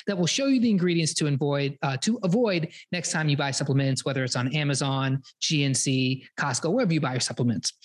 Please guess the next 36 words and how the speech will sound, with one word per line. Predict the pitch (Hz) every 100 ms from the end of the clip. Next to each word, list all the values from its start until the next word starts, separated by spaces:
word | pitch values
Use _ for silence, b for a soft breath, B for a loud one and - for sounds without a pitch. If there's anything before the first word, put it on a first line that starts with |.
| B B
Okay, | 175 - 269 - -
let's | 208 294 294 -
jump | 233 226 -
into | 220 214 202 185
today's | 180 190 190 - B
show | - 214 202 180 170
with | 160
my | 196 196
guest, | 180 196 - -
Brian | 156 165 185 202 180 -
Grin. | 151 160 190 165 123
This | 131
is | 139
gonna | 170
be | 185
a |
hot | 190 196 160
one. | 147 123 131 B B 202
Brian | 220 220 175
is | 202 165
an | 175 - -
intermittent | 277 247 208 226 233 175 -
fasting | 214 214 - 160 -
expert, | - 233 - 143 135
wellness | 175 202 185 -
coach, | 196 180 - -
author, | 196 202 202 165 156 B B
human | 240 277 254 175
movement | 190 175 160
specialist, | - 180 - 185 - 165
and | 151
host | 190 185 - 170
of | 143
the | 143
Get | - 190 -
Lean, | 156 170 190 190 190